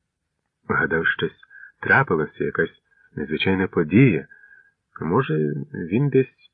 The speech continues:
прошпетився, і Каштанов почне йому дорікати, та не відчував за собою гріхів. До того ж, хіба підморгують підлеглому перед розносом?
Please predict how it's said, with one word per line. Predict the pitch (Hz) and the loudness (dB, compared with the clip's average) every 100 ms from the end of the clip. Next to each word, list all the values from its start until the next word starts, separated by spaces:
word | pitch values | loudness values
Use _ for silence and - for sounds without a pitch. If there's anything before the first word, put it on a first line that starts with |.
| - | -8
прошпетився, | 85 - - - 95 160 147 - 76 | -4 -4 -4 0 0 0 -6 -6 -6
і | 73 73 | -4 -6
Каштанов | - - - 101 110 104 | -8 -8 -2 0 0 -2
почне | - - 85 92 | -4 -6 -2 -2
йому | 95 95 | -2 0
дорікати, | 117 95 - 143 143 78 _ _ _ _ _ _ _ - | 0 0 2 0 0 -10 _ _ _ _ _ _ _ -4
та | 98 | 0
не | 139 | 2
відчував | 147 147 139 160 156 | 2 2 2 2 2
за | 80 | -2
собою | - 78 76 73 69 | -6 -4 -2 -2 -6
гріхів. | 76 - - 76 - _ _ _ _ _ _ - | -8 -8 -8 -8 -10 _ _ _ _ _ _ -8
До | 82 | -2
того | 101 117 | 4 4
ж, | 101 - | 4 -2
хіба | 80 101 104 - - _ _ - | 0 2 2 -2 -20 _ _ -2
підморгують | 98 80 85 120 160 165 131 - - | 0 2 2 4 4 4 2 2 0
підлеглому | 101 92 90 78 80 78 73 _ - _ | 0 4 4 4 0 -2 -4 _ -20 _
перед | - 90 78 | 0 0 0
розносом? | 82 82 78 78 73 - 76 73 | -2 -2 -4 -6 -6 -6 -10 -10